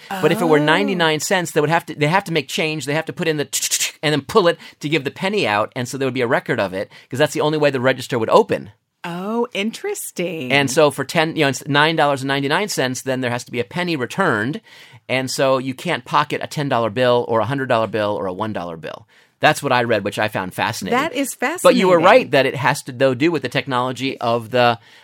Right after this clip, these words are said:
Speaker 1: of the old, um, the old, uh, cash register and using that as a mechanism to make sure that, that people aren't gonna steal from the owners of the store.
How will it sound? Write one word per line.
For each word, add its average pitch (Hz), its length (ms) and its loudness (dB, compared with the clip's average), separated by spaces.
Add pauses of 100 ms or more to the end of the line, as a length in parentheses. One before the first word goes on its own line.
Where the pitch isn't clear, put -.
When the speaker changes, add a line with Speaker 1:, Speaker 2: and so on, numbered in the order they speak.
(160)
Speaker 1:
of 120 280 2
the 120 320 0
old, 127 500 2
um, 110 500 -4 (160)
the 113 160 -2
old, 113 400 0
uh, 104 80 -2
cash 170 300 0
register 110 560 0
and 117 300 -2 (160)
using 139 380 2
that 131 180 2
as 117 120 -2
a 113 60 -2
mechanism 110 720 -2
to - 120 -10
make 110 140 -4
sure 120 240 0
that, 110 120 -2 (140)
that 107 140 -4
people 117 160 -2
aren't 101 100 -4
gonna 101 80 -10
steal 127 280 -2
from 104 160 -6
the 104 100 -2
owners 101 240 -4
of 95 60 -8
the - 80 -10
store. 87 260 -10